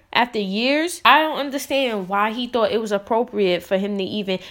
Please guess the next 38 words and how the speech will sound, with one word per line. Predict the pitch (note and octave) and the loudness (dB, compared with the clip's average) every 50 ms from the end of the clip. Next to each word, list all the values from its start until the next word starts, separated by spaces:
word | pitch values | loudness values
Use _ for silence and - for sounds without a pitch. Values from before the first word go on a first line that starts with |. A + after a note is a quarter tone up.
| - - | -4 -2
and | A3 A3+ A#3+ | 0 0 0
this, | C4 B3+ D4+ - | 0 -2 -2 -4
again, | G#3+ A3 G#3 G3 B3 C4+ C4+ A3+ G#3 | -4 -4 -2 -2 -2 0 0 -2 -2
this | A3 A#3 - | -4 -4 -4
is | B3+ G#3 - | -6 -4 -4
what | G#3+ G3 | -2 -2
I'm | F#3+ F3+ F3 E3+ | -2 -2 -4 -8
saying. | - - - - G3+ G#3+ A#3+ A3+ G3 E3 D3+ D3 D3 D3+ - _ _ _ _ _ _ _ _ _ _ _ _ _ _ _ _ _ _ _ _ _ _ | -12 -12 -4 -2 0 0 0 0 -2 -4 -4 -8 -10 -14 -18 _ _ _ _ _ _ _ _ _ _ _ _ _ _ _ _ _ _ _ _ _ _
This | - G#3+ G#3 | -4 -2 -2
is, | C4+ B3+ A3 - - _ _ - _ _ | -2 -4 -4 -6 -10 _ _ -20 _ _
this | - G#3+ A3+ A#3 | 0 0 0 0
is | B3+ G#3+ | -4 -4
my | G3 G3 D#3+ D#3+ E3 | -2 -2 -2 -2 -4
point. | - - - G#3 A3 A3 G#3 E3+ C#3 B2+ - _ _ _ _ _ _ _ _ _ _ _ _ _ _ _ _ _ _ _ - | -8 -10 -8 -4 -2 0 0 0 -2 -6 -12 _ _ _ _ _ _ _ _ _ _ _ _ _ _ _ _ _ _ _ 2
This | G#3 C4+ B3+ - | 2 2 2 0
was | B3+ C4 B3 A#3 | -2 0 0 0
in | - A#3+ A#3 G3+ | 0 -2 -2 -2
secrecy, | F#3+ - - - B3+ B3+ B3 - G#3 G3+ - - G3 E3 D#3 D#3+ | -4 -6 -6 -4 -4 -4 -2 -4 -6 -6 -4 -4 -4 -2 -2 -2
in | F3+ F#3 F#3+ F#3+ | -2 -4 -4 -4
his | E3+ G3+ G#3+ G3+ F#3+ - - | -2 -2 -2 -2 -4 -6 -4
own | F3 G3 G3 G3 F#3+ | -4 -2 -2 -2 -4
privacy. | - F#3+ F#3+ G3 G3+ F#3+ F3+ E3 - - E3 D#3 D3 C#3+ - _ _ _ | -6 -4 -2 -2 -2 -2 -4 -6 -6 -6 -6 -6 -8 -10 -16 _ _ _
He | - - G#3+ G#3 | -8 -6 -4 -2
was | G#3 A3 G#3+ | -2 -2 -2
saying | - A#3+ G#3+ G#3 G#3 G#3 | -2 -2 0 0 0 0
this | G3+ G3 G3+ | -2 -4 -6
to | - G3+ - - F#3+ | -8 -8 -4 0 0
a | F#3+ F#3 | 0 0
recording | F3+ F3 F3+ - - A3+ G#3+ G#3+ G#3 F#3+ F#3 F#3+ F#3+ | -2 -4 -6 -4 -2 0 0 0 0 0 -2 -2 -2
where | F#3 F3+ E3+ | -2 -2 -2
he | F3 G#3 G#3 G3 | -2 -4 -6 -4
thought | - G3+ G3 F#3+ F#3+ | -2 0 2 2 2
that | F#3+ F#3 F3 | 0 -2 -4
he | G3 G#3 G3 | -4 -6 -6
could | - - F#3+ E3+ | -4 -4 -4 -4
trust | - - - G#3+ F#3+ F#3 F#3+ - | -6 -4 -2 0 0 0 -2 -4
this, | - F#3+ F3+ F3 - - - - - - - - | -4 -4 -4 -4 -6 -12 -20 -20 -20 -20 -10 -2
um, | - F#3+ F#3+ F#3 F3 E3 D#3 D3 | 0 2 2 2 0 -2 -4 -6